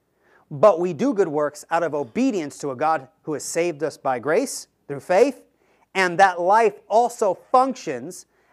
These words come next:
as a witness to the world that is coupled not just with a beautiful outward appearance, "Oh, that person's so nice and sweet," but you are a person of depth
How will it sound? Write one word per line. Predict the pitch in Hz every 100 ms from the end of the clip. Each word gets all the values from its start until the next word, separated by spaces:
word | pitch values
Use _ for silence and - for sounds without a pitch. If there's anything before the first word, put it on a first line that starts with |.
| _
as | 190 214 196 180
a | 175
witness | 165 208 196 196 -
to | -
the | 147 143
world | 156 143 95 _ _ -
that | 208 202
is | 202
coupled | - - 294 294 170 143
not | 202 277 285
just | - 262 - -
with | 214 220
a | 208 185
beautiful | 131 180 240 233 208 185
outward | 196 202 190
appearance, | 180 202 190 -
"Oh, | 214
that | 208 185
person's | 185 - 165
so | 180
nice | 170 170 -
and | 151
sweet," | - 196 175 _ _ _ _ _
but | 135 175 156
you | 165 185
are | 165
a | 143
person | - 170 156
of | 135 101 _
depth | 147 190 - _